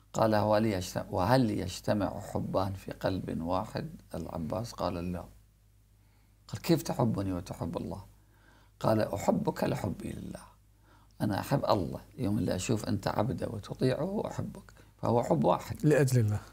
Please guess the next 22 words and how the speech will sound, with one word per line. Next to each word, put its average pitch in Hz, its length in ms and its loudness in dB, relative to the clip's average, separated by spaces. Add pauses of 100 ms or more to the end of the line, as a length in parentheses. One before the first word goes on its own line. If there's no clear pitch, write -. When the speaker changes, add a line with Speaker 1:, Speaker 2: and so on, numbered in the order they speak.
(320)
Speaker 1:
حب، - 100 -10 (140)
حب 123 220 2
واحد. - 260 -2 (180)
Speaker 2:
نعم. 95 180 0 (460)
Speaker 1:
العباس 135 500 2
هذا - 340 0
هكذا 127 340 -2
في - 160 -6
صغره، 120 520 0 (920)
يعني 95 360 -2
الجانب 110 500 2
المعرفي، 110 800 0 (680)
وهو 113 220 4
الذي 135 320 6
يميز 123 480 6
الناس 98 520 -2
بعضهم - 460 -6 (100)
عن 80 160 -6
بعض، 110 280 -8 (760)
كان - 180 -2
عند 95 280 -2
العباس 95 720 -2